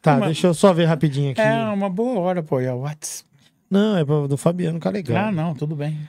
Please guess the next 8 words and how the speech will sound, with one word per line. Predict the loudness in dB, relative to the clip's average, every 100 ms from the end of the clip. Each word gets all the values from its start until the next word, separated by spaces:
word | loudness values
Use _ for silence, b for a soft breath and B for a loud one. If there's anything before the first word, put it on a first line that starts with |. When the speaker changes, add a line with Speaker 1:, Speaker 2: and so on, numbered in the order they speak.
| -14
Speaker 2:
Hum. | -10 -6 -4
Speaker 1:
É... | -2 -2 -2 -2 -4 -6 -12 _
ó, | 2 4 4
e | 4
o |
legal | 2 2 2 2 0
aqui, | 2 4
ó. | 4 4 0